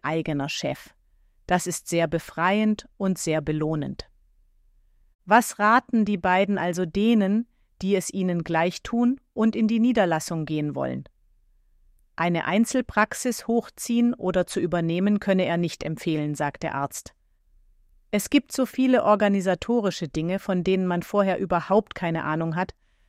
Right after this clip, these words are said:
da läuft man einfach gegen die Wand. In ein bestehendes Team mit Kollegen zu gehen, die einem helfen, in welcher Praxisform auch immer, fällt viel leichter.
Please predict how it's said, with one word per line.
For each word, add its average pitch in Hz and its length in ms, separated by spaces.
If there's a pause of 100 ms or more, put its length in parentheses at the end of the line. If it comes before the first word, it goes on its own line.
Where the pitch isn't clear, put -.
(160)
da 185 100
läuft 175 340
man 208 140
einfach 165 420
gegen 165 280
die 165 140
Wand. 131 340 (840)
In 196 100
ein 202 160
bestehendes 240 600
Team 247 260
mit 180 160
Kollegen 196 420
zu - 180
gehen, 147 280
die 156 120
einem 160 240
helfen, 220 460
in 175 140
welcher 160 300
Praxisform 170 760
auch - 140
immer, 214 320 (340)
fällt 175 280
viel 170 200
leichter. 147 460